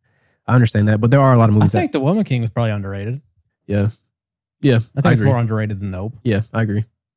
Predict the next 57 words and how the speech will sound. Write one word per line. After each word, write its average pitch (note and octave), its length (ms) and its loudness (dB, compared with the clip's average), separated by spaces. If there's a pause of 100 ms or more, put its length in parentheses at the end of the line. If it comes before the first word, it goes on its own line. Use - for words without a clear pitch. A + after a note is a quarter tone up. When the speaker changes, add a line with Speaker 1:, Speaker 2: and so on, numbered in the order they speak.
(340)
Speaker 2:
I C3 60 -4
Speaker 1:
Yeah. D3 80 4
Speaker 2:
haven't C3+ 140 0
watched A#2 340 -6
it, A2 180 -10
but G2+ 280 -10
based B2 240 -6
on A#2 60 -6
the A2 40 -8
people A2 260 -6
who G#2 80 -4
have A#2 180 -2
watched G2+ 300 -10
it, G2+ 160 -12 (680)
everyone A2 300 -6
talks G2 200 -10
highly A2 280 -6
about G2 280 -8
it. G#2+ 160 -8 (100)
Speaker 1:
Yeah, G#2+ 220 0
I G#2 120 -2
agree. A#2 220 0 (480)
I G2+ 80 -2
agree. A#2 220 2 (800)
I - 80 -4
think B2+ 120 4
a A#2 40 4
lot A2 100 2
of G#2+ 40 -2
people A2+ 240 2
just G#2 180 0
Speaker 2:
I'm G#2+ 60 0
Speaker 1:
didn't G#2 120 2
Speaker 2:
right. - 480 -6 (260)
Speaker 1:
I, A#2+ 80 2
<laughs> C#3+ 480 0
I C3 60 -2
think D3 120 4
a B2+ 40 4
lot B2+ 80 4
of C3 60 4
people C3 160 6
just G#2+ 140 0
didn't A2 180 2
see A2+ 200 2
it. C3 120 0 (800)
Didn't G#2+ 200 2
really G#2 180 0
know G2+ 140 -4
about G#2+ 220 0
it. A#2 140 -2 (1400)
Um, G2 500 -2
Speaker 2:
That's C3 140 -4
John C3+ 180 -4
Bo-, A2 160 -4
Boyega, G#2+ 600 -8
right? G#2+ 160 -8